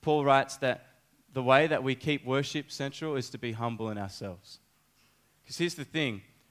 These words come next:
when we start becoming mature disciples <laughs> and we start improving, we start looking good, we start becoming better Christians, the natural human tendency in us is look at me. Yeah? Like,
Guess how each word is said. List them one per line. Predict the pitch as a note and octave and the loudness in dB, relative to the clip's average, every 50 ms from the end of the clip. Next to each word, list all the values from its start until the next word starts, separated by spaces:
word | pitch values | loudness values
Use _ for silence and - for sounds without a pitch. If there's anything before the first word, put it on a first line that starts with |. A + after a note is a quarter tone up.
| _ | _
when | _ C3+ C#3+ D3 D3 | _ -2 -2 -2 0
we | D#3+ F3 F3+ F3+ F3+ E3 - - | 0 0 2 2 0 -2 -6 -8
start | - - - D#3 D3 D3 - - | -12 -6 0 4 4 4 4 2
becoming | C#3 - - D3 C#3 C3+ C3 | -4 -2 -2 -2 0 0 -2
mature | B2+ A#2+ - - C#3 B2+ | -4 -6 -6 -6 -6 -6
disciples | B2 - - B2 A2 G#2+ - - F#2+ F2+ C3 G#2+ G2 - - _ _ _ | -6 -6 -4 -2 -2 -2 -4 -8 -14 -14 -14 -14 -16 -16 -18 _ _ _
<laughs> | _ _ | _ _
and | A2 A2+ | -8 -4
we | B2 C3 | -4 -4
start | B2+ - C#3+ C3 A#2+ A2+ - - | -2 2 4 4 4 4 2 -4
improving, | A2+ G#2+ - - D3 C3+ C3+ B2 B2+ B2+ B2+ B2+ B2+ A#2+ - _ _ _ _ _ | -10 -10 -6 -4 -4 -2 -2 -2 -4 -4 -4 -6 -10 -14 -20 _ _ _ _ _
we | _ A2+ | _ -12
start | A2 - - A#2+ A2 - | -10 -2 0 0 0 0
looking | - B2 B2 - C3 B2 A#2+ | -2 -6 -6 -6 -6 -8 -6
good, | A2 B2+ B2+ B2 B2 B2 A#2+ A#2+ - _ _ _ _ _ | -4 -4 -2 0 0 -2 -2 -4 -10 _ _ _ _ _
we | - A2+ | -12 -10
start | A2+ - - C3 A#2+ A#2 A2+ - | -10 -2 2 4 4 4 4 2
becoming | A#2 - C3 C3 C3 B2+ B2 | -6 -4 -4 -2 -2 -2 -4
better | A2+ B2+ B2+ A#2+ A#2 | 0 0 0 0 0
Christians, | A#2 - C3+ B2+ - - A#2+ A2 G#2+ A#2 - - _ _ _ _ _ _ _ | -4 -6 -8 -8 -8 -8 -8 -8 -8 -8 -12 -16 _ _ _ _ _ _ _
the | - B2+ - - | -10 -10 -8 -4
natural | C3+ D3+ D#3 D#3 D#3 - - F#3 F3 D#3 | -2 0 0 0 -2 -4 -6 -4 -4 -6
human | C#3 - E3 D#3 D#3 D3 C#3+ | -6 -6 -6 -4 -4 -4 -6
tendency | C#3 - C#3+ C3+ C#3+ C#3+ C#3 - - D3 C#3+ C#3+ C#3 - - | -6 -6 -6 -6 -6 -6 -10 -8 -6 -6 -4 -6 -8 -8 -6
in | C3 C3 | -4 -2
us | C3+ E3+ G#3 - - - - _ _ _ _ _ _ _ _ _ _ _ _ | -2 -4 -4 -6 -10 -12 -14 _ _ _ _ _ _ _ _ _ _ _ _
is | - - | -16 -12
look | A#2+ A#2 A#2+ | -10 -10 -8
at | B2+ - A2 | -10 -8 -8
me. | A#2 G2+ F#2 F2+ G2 G#2+ _ _ _ _ _ _ _ _ _ _ _ _ _ _ _ _ _ _ _ _ _ _ - | -8 -8 -8 -12 -16 _ _ _ _ _ _ _ _ _ _ _ _ _ _ _ _ _ _ _ _ _ _ _ 0
Yeah? | A#2 C#3+ F3+ G3 - - - _ _ _ _ _ _ | 2 2 2 0 -6 -18 -20 _ _ _ _ _ _
Like, | - D3 D3 D3+ | 0 2 2 2